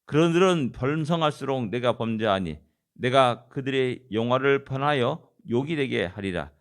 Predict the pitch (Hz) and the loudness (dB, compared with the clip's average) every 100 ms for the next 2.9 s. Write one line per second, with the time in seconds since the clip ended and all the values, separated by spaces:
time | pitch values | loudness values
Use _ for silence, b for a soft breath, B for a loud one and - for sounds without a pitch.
0 | _ _ _ _ - 160 185 175 104 156 | _ _ _ _ -4 -2 2 2 2 2
1 | 175 165 - 160 156 139 - - 160 147 | 2 -2 -2 -2 -2 -2 -6 -8 -4 -2
2 | 135 123 104 98 95 - 85 64 | 0 0 0 0 -2 -6 -10 -10